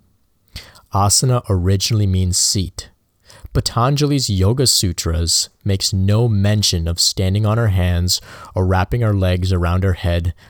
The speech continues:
like we see today in so many yoga classes and programs.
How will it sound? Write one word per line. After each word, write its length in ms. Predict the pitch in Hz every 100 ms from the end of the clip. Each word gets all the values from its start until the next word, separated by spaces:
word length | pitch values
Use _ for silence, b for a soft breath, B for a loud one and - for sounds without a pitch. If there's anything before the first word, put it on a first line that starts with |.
| B
like 180 | 92 -
we 80 | 95
see 260 | - 101
today 340 | 95 - 95 90
in 120 | 87
so 380 | - - 107 104
many 300 | 98 87 92
yoga 340 | 95 90 92
classes 480 | - 90 82 - 87
and 140 | 85
programs. 680 | - 87 85 82 92 - -